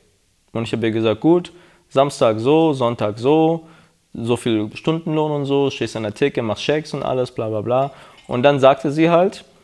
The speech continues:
ah, sie hätte gerne ein bisschen mehr Geld oder sie würde es gerne, ja, einfach mehr verdienen.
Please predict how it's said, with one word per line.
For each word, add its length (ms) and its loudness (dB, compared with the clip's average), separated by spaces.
ah, 200 6
sie 120 0
hätte 180 0
gerne 200 2
ein 80 -2
bisschen 560 -4
mehr 280 4
Geld 540 2
oder 240 2
sie 220 -4
würde 180 -6
es 140 -10
gerne, 400 0
ja, 340 -2
einfach 360 -8
mehr 160 -6
verdienen. 440 -8